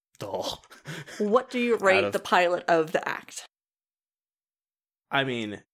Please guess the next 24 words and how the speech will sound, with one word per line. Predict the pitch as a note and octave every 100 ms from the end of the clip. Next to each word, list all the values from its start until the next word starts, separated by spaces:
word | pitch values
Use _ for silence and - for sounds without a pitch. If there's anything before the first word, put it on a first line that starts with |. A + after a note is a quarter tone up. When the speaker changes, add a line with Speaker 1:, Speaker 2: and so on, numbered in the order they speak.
| _ -
Speaker 1:
I | C3
always | C3+ C#3+
preface | C#3 B2 A#2 G#2+
this | G2+ -
'cause | - F#2 -
al-, | - A#2+ A#2+ -
always | B2 B2+
with | B2 A#2+
these, | A2+ G#2+
like, | G2+
limited | G#2+ G#2+ G#2
series | - F2+ F#2
anymore, | F#2 F#2+ F#2+ F#2 F#2 A#2 _ _
they, | A2 G#2 G2 F#2 F2+ F2+ - _ _ -
you | G#2+
know, | F2 -
already | A#2 A2+ A2
have | A2
the | G2+
show | - G2
greenlit | F#2+ F#2+ F#2 F#2 -
for | F#2+
the | F2+
entire, | F#2 - F#2 F2 F2